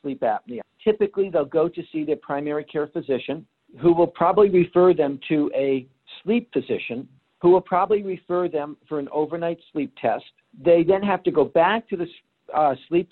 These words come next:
physician specialist, who will in most cases then send them, uh, give them prescription for a C pap machine. And that's pretty much the way it's gone mostly. And you can see why, you know, I know for most men, my,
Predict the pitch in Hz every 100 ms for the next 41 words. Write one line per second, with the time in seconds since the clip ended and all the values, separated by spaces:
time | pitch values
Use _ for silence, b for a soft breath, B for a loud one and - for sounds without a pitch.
0 | _ 165 156 151 131 - 156 160 151 113
1 | 92 - _ _ _ 151 208 196 185 185
2 | 208 208 175 160 - 160 143 _ _ -
3 | 147 160 160 156 - 196 208 160 147 135
4 | _ _ - 151 147 143 - _ _ _
5 | 180 175 160 151 - 202 214 - 156 147
6 | _ 165 151 151 156 - 117 - 104 -
7 | _ - 156 185 196 _ _ _ - 277
8 | 254 196 180 - 175 160 160 156 _ 160
9 | 151 147 143 139 _ _ - 143 139 -
10 | 113 87 _ _ _ - 170 165 165 170
11 | 175 175 175 - 262 240 180 160 156 156
12 | 147 139 _ _ 160 190 160 147 - 165
13 | 180 175 170 165 165 - 156 180 170 151